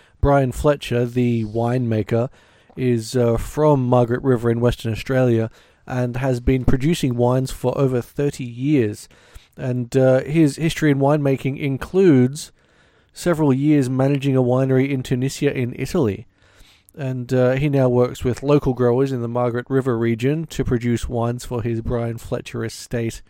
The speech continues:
wine range. And, uh, the two thousand fourteen El Cid Tempranillo,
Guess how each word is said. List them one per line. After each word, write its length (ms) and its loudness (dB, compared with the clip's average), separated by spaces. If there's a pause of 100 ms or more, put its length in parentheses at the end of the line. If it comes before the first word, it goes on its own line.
(460)
wine 420 -8
range. 720 -8 (680)
And, 500 -8
uh, 340 0 (800)
the 280 0
two 120 -2
thousand 300 2
fourteen 840 2 (800)
El 180 0
Cid 400 -2
Tempranillo, 840 4